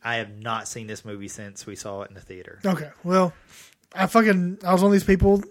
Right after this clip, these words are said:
Speaker 2: bitching and complaining and hating so much that we talk about that just, like,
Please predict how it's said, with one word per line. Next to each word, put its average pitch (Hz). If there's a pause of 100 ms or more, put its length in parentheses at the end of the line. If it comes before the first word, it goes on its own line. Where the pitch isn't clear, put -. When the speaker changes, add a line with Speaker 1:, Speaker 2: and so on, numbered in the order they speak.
(560)
Speaker 2:
bitching 185
and 190
complaining 180
and 165
hating 170
so 196
much 196
that 170
we 165
talk 175
about 165
that 156
just, 156
like, 151